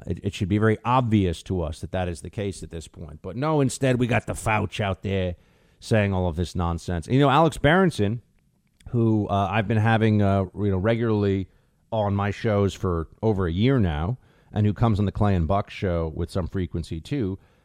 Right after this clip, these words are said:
Alex Berenson has been banned permanently from Twitter for saying things about the vaccines that are true.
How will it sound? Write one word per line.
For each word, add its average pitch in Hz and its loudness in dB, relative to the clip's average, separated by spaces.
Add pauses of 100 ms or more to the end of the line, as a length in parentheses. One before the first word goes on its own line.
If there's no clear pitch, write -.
(180)
Alex 123 4
Berenson 127 2
has 101 2
been 107 2
banned 104 -2
permanently 92 -2
from 117 -4
Twitter - -6 (540)
for 131 4
saying 131 2
things 110 0 (120)
about 95 0 (380)
the 110 2
vaccines 107 -2
that 101 0
are 87 -2
true. 269 -4